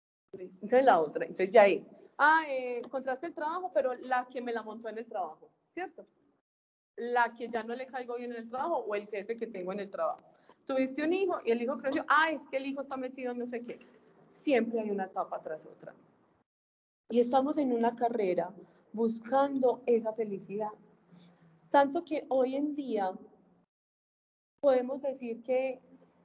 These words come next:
empezamos a si-, a sustituir el sentido de la vida por sensaciones. Porque como entiendes, ya de pronto en una edad adulta,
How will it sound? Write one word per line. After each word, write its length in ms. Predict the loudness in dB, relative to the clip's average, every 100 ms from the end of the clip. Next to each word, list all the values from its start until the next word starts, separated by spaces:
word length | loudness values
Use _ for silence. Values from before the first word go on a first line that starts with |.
| _ _ -4
empezamos 540 | 0 0 -2 -4 -4
a 80 | -6
si-, 240 | -6 -12 -12 -6
a 100 | -6
sustituir 680 | -6 -14 -8 -2 2 4 4
el 120 | 4
sentido 540 | 2 2 6 8 10
de 100 | 10
la 140 | 6 2
vida 380 | 0 -4 -6 -10 -20 _ _
por 140 | -8
sensaciones. 760 | -6 -10 -10 -4 -4 -4 -12 _ _ _ _ _ _ _ _ _ _ _ _ _ _ _ _
Porque 260 | 2 4 0
como 220 | 0 -2
entiendes, 720 | -2 0 0 0 -4 -6 -12 _
ya 220 | -2 0
de 100 | -2
pronto 260 | -2 -4 -4
en 100 | -2
una 160 | 0 0
edad 220 | 2 2
adulta, 520 | 0 -2 -6 -6 -8